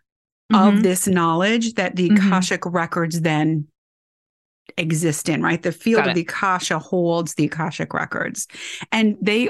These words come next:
Speaker 2: are overseen by, and listen, I have to say, there are different ways of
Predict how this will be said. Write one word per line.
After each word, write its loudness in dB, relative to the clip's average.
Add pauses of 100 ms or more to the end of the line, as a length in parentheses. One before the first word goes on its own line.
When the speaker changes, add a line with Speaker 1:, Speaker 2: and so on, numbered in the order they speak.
Speaker 2:
are 0 (480)
overseen 0
by, -2
and 0
listen, -2 (180)
I -4
have -2
to -4
say, -4
there -2
are -2 (580)
different 0
ways 0
of -2